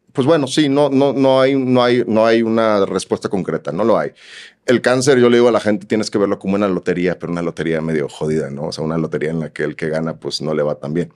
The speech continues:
Eh, en esta lotería todos tenemos boletos. O sea, ¿quién es candidato a, a desarrollar o tener cáncer? Aquel que esté vivo.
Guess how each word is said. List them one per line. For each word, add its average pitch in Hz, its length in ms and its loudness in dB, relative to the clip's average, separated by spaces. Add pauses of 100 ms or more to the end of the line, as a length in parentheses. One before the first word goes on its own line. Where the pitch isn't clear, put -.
(540)
Eh, 113 540 4
en 117 140 2
esta 123 180 0
lotería 120 640 2 (140)
todos 127 280 2
tenemos 117 300 2
boletos. 92 380 0
O 92 60 -4
sea, 98 340 0
¿quién 147 180 4
es 156 80 2
candidato 131 680 2
a, 104 320 2
a 95 40 0
desarrollar 98 500 2
o 107 80 -2
tener 101 240 0
cáncer? 101 320 0
Aquel 92 200 -2
que 92 80 -12
esté 98 160 -2
vivo. 82 260 -2